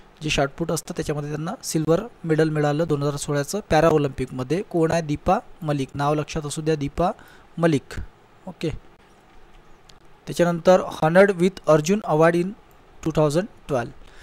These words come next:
दोन हजार बारामध्ये त्यांना अर्जुन पुरस्कार मिळाला. कोणाला? दीपा मलिकला. Inspirational Athlete of the Year ठरलेले आहे या वर्षाच्या, ज्या की inspirational athlete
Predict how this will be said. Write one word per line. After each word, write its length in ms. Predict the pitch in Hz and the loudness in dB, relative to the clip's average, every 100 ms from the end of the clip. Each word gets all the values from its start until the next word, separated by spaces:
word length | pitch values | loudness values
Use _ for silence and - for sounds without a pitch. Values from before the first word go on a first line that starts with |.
| - - | -14 -4
दोन 120 | 151 | 0
हजार 160 | 156 156 | 2 4
बारामध्ये 400 | 147 151 156 156 | 4 2 0 -2
त्यांना 260 | 156 165 196 - - | -2 -4 -6 -4 -2
अर्जुन 320 | 151 151 185 - | 0 0 -4 -4
पुरस्कार 380 | 165 151 - 147 | -4 -4 -2 -4
मिळाला. 280 | 147 147 147 | -2 0 -2
कोणाला? 340 | 151 156 185 - - 147 | -4 -4 -4 -4 -14 -8
दीपा 380 | 139 156 170 160 | -4 0 0 0
मलिकला. 440 | 143 135 143 139 - - - - - _ - - - _ - - - - - - | 0 -4 -6 -12 -12 -20 -20 -20 -20 _ -20 -20 -20 _ -20 -20 -20 -20 -18 -4
Inspirational 680 | 170 - 196 190 - 190 202 - 156 | -2 4 6 6 4 4 2 2 -2
Athlete 380 | - 175 190 - | 0 0 0 0
of 160 | 156 165 | -2 2
the 80 | 170 | 2
Year 220 | 160 170 170 | 4 2 2
ठरलेले 380 | 151 143 151 151 | -4 0 0 0
आहे 180 | 156 156 | 0 0
या 120 | 147 | 0
वर्षाच्या, 380 | 143 - 147 147 | -2 -4 -6 -4
ज्या 120 | 147 | -6
की 120 | 143 | -4
inspirational 540 | 147 - 147 135 160 160 | -6 -6 -6 -6 -6 -6
athlete 460 | 139 - 147 143 | -8 -4 -4 -4